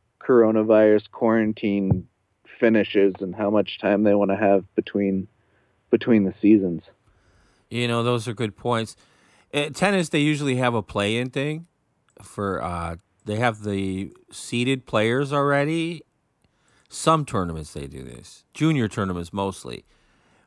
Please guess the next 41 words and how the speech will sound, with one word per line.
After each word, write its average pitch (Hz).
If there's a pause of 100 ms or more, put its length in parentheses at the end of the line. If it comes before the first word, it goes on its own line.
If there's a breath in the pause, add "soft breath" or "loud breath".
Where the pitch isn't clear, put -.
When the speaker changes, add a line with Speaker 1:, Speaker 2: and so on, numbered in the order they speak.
Speaker 2:
where, 117
and 110
then 120
the 117
rest 113
of 113
the 107
field 110
kinda 107
tries 95
to -
play 92
in. 110 (1160)
I 104
don't 104
like 80
that 71
idea. 67 (720)
I 127
like 151
the 135
idea 123
of 117
them 117
coming 117
back 120
in 131
June, 87 (920)
playing 127
the 110
remainder 107
of 131
the 147
season, 98 (420)
playing 117
the 156
playoffs, 101 (360)
taking 131
a 135
month 131
back, 92